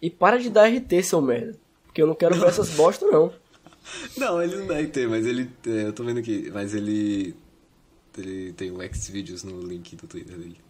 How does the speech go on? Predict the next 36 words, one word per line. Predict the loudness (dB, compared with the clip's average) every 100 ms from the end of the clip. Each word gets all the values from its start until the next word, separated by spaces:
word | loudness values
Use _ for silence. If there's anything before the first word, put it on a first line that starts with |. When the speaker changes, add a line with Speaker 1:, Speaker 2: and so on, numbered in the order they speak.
| _ _ _ -20 -20
Speaker 2:
Então | -20 -16
Speaker 1:
Deixa | -10 -8
eu |
Speaker 2:
meio | -8
que, | -10
Speaker 1:
ver. | -12
Speaker 2:
né, | -2
Speaker 1:
Peraí, | 2 4
onde | 4 2
Speaker 2:
talvez | 0 0
Speaker 1:
que |
ele | 2
Speaker 2:
não. | 8
Speaker 1:
Ah, | 10
ele | 10
tem | 6 2 2
mesmo. | 4 4 4 2 -2 -12 _ -12 -8 -8 -10 -12
Caralho. | -2 4 8 8 8 2 -2 _ -20 -20 _ _ _ _ _ _ _ _ -20 _ _ _
Speaker 2:
É, | -8
talvez | -4 -4 -2 -2 -4
isso | -4 -2
não | -2
esteja | -2 -2
ajudando. | -2 -2 -2 -4 -4 -6 -6 -8 -10 -14 -18 _ _ _ _ _ _ _ _ _ -20 _ _ _ _ -20 -20 _
Speaker 1:
Talvez. | 0 6 8 6 4 -6 _ _ -20 -20 -8
Speaker 2:
Mas | 0
Speaker 1:
Que | 6
tal | 6
Speaker 2:
em |
primeiro | 6 2
Speaker 1:
po- | 2
Speaker 2:
lugar | -2
seja | -2 -4 -2
legal, | -4 -4
é | -4
isso. | -6 -14 -20